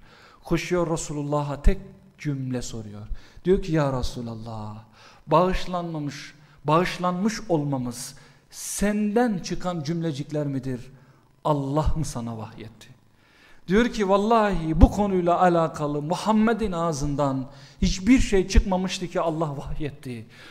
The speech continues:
Onlarla konuş, Allah onları bağışladı," dedi. Sen bugün annenden doğduğun gibisin Kâb. Öyle istiğfar ettin,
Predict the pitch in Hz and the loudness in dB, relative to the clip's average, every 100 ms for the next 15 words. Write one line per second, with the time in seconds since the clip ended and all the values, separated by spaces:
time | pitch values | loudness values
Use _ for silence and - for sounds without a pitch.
0 | - 202 240 262 247 240 226 247 240 214 | 4 6 10 8 8 10 10 10 8 6
1 | 220 214 208 214 180 180 170 - 180 180 | 6 6 8 6 8 6 6 2 0 2
2 | 160 151 135 120 - - - - 254 294 | 0 0 0 -4 -8 -20 -10 10 12 12
3 | 269 254 262 247 247 262 262 254 262 233 | 10 10 12 12 12 12 12 12 12 12
4 | 277 285 320 302 240 208 202 208 180 190 | 12 12 12 12 12 8 6 2 6 6
5 | 160 135 - - - - - - - _ | 4 0 -6 -4 -2 -2 -6 -10 -20 _
6 | _ _ _ _ _ - - 262 302 302 | _ _ _ _ _ -10 12 12 12 12
7 | 285 - 269 214 240 233 226 233 214 190 | 10 8 8 12 10 10 8 8 8 6
8 | 147 | 0